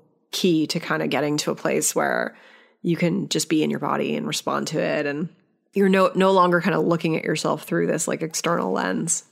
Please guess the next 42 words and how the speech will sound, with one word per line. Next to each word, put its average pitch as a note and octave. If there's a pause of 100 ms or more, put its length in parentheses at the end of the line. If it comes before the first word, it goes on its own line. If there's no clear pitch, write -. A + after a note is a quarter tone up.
(280)
So G#3+
those C4+
are D4+
really F#3+ (420)
the E3+
key E3+
pieces D#3+
that D#3
I C#3 (140)
generally F#3
work F#3
with G3
people G3
around G3
when G#3
I'm, F#3+
when F3+
I'm F3
doing E3+
this F3
work. G#3+ (280)
And D#3 (560)
they E3+
make D3+
up D#3+
the F3
framework E3
for, D#3+ (560)
um, D#3+
how D#3+
I D#3+
work D#3+
with E3+
people E3+
in E3
You D#3
on D#3+
Fire. D#3+
And E3 (540)
I E3+
think F3+
that -